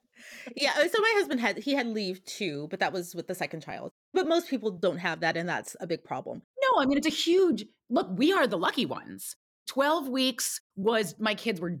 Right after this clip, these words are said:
Speaker 2: just sleeping through the night. And so I was, like, barely a functioning human. If I had to be in my seat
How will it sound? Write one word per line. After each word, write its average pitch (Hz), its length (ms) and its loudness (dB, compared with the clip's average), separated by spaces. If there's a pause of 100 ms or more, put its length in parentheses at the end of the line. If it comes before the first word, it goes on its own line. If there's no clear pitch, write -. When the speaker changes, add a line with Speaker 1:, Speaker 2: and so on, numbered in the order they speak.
Speaker 2:
just - 760 -2 (380)
sleeping 196 800 0
through 220 180 2
the 196 80 2
night. 160 400 0
And 185 100 -2
so 196 100 -2
I 170 100 2
was, 180 100 -2
like, 170 120 -4 (360)
barely 226 400 2
a 196 60 0
functioning 165 460 -2
human. 123 420 -4
If 170 120 -2
I 175 60 0
had 190 260 -4
to 247 80 -4
be 180 240 0
in 165 180 -4
my 170 120 0
seat 147 420 -6